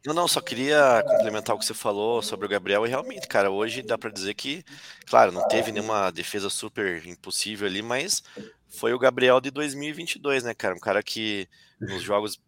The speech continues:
é, principalmente no Couto aqui, salvou muita bola, muitas vitórias que a gente teve naquela reta final passaram pelas mãos dele, e hoje até deu até um, uma assistência, né? Então, dá pra dizer que ele foi peça fundamental na nossa vitória.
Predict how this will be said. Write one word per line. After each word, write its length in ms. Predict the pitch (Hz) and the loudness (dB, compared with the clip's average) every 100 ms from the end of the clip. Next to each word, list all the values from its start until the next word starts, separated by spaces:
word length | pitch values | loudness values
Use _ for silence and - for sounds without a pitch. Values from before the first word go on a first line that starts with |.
| _ 90 | _ -8
é, 420 | 90 87 85 82 | -6 -4 -6 -8
principalmente 360 | - 101 117 117 | -10 -10 -8 -10
no 80 | |
Couto 260 | - 104 107 | -8 -8 -8
aqui, 260 | - 110 113 | -10 -10 -6
salvou 360 | - 113 110 | -4 -4 -4
muita 260 | 107 113 131 | -8 -4 -6
bola, 340 | 92 95 123 | 0 2 2
muitas 300 | 113 110 147 | 0 -8 -10
vitórias 340 | 120 - 110 107 | -10 -2 -2 -2
que 60 | |
a 40 | 104 | -6
gente 140 | - | -8
teve 160 | 107 101 | -6 -8
naquela 240 | 101 107 | -2 2
reta 220 | 98 107 104 | 2 0 -8
final 340 | - 95 98 | -4 0 0
passaram 360 | - 104 98 104 | -2 0 2 0
pelas 240 | 107 101 | -2 -4
mãos 200 | 98 98 | -4 -8
dele, 240 | 87 98 - - - - - - | -4 -4 -4 -14 -20 -20 -20 -14
e 180 | 98 95 | -6 -4
hoje 200 | 95 104 | -2 -2
até 180 | 160 - | 0 0
deu 140 | 180 | 0
até 120 | 170 | -2
um, 120 | 180 127 - | -4 -10 -16
uma 140 | 107 123 | -8 -4
assistência, 640 | - - - 143 156 127 | 0 0 0 0 -2 -2
né? 140 | 113 | -4
Então, 460 | 104 - 104 120 147 - - - | -4 -2 -2 -2 -6 -18 -20 -16
dá 120 | - - | -14 -6
pra 100 | 110 | -2
dizer 180 | 98 | -2
que 80 | 107 | -2
ele 60 | 120 | -4
foi 500 | - 120 127 143 175 165 | -2 2 2 2 -2 -4
peça 240 | - 131 139 | -2 -2 -2
fundamental 520 | - 139 147 131 127 | -6 -6 -6 -4 -2
na 60 | 127 | -2
nossa 180 | 120 113 | -4 -6
vitória. 500 | 117 - 107 123 | -8 0 2 2